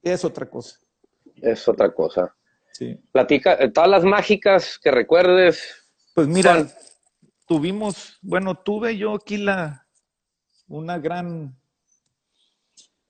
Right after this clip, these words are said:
Speaker 1: tuve algunas, u-, en la Twin Fin esa de, de,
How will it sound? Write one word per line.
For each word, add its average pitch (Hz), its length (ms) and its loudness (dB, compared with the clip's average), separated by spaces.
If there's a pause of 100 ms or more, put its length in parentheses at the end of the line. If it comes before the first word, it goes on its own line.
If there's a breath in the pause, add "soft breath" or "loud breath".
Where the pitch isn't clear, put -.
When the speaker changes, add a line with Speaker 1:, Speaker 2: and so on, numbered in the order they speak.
(200)
Speaker 1:
tuve 208 220 2
algunas, 220 520 -6
u-, 170 180 -12
en 156 140 -4
la 143 140 -6
Twin 196 220 -4
Fin 202 240 -8
esa 190 300 -8
de, 147 300 -4 (540)
de, 127 500 -8